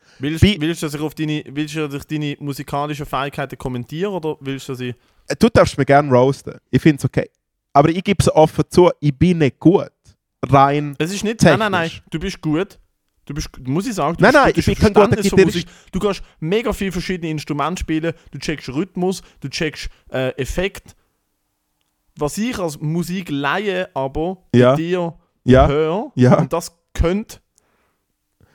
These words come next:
Speaker 2: Bitte
Speaker 1: das kommt
Speaker 2: beleidigt
Speaker 1: jetzt,
Speaker 2: mich nicht, das ist vielleicht
Speaker 1: das
Speaker 2: jetzt
Speaker 1: kommt
Speaker 2: zu
Speaker 1: jetzt freundschaftlich, aber es kommt vom Herz.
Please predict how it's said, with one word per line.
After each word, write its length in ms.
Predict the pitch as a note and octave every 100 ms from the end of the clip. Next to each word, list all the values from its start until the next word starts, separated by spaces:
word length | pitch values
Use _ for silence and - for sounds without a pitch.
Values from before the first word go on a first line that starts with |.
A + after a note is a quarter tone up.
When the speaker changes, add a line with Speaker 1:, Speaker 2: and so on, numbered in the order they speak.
| _
Speaker 2:
Bitte 240 | - F#3+ E3
Speaker 1:
das 60 |
kommt 100 | C#3+
Speaker 2:
beleidigt 360 | A#2 - F3 C3+
Speaker 1:
jetzt, 100 | D#3+
Speaker 2:
mich 100 | C3
nicht, 220 | B2 A2 -
das 140 | B2+ B2
ist 120 | A#2+
vielleicht 200 | - B2
Speaker 1:
das 80 | C#3+
Speaker 2:
jetzt 100 | A#2
Speaker 1:
kommt 160 | F3
Speaker 2:
zu 140 | G#3 C3
Speaker 1:
jetzt 300 | G3 G#3+ - _ _
freundschaftlich, 960 | - E3+ E3+ G3+ A#3 E3 E3+ F#3+ F#3+ - - -
aber 180 | D3
es 120 | E3 -
kommt 280 | F3 F#3+
vom 240 | - G3 E3
Herz. 480 | A#2+ A#2+ C3+ -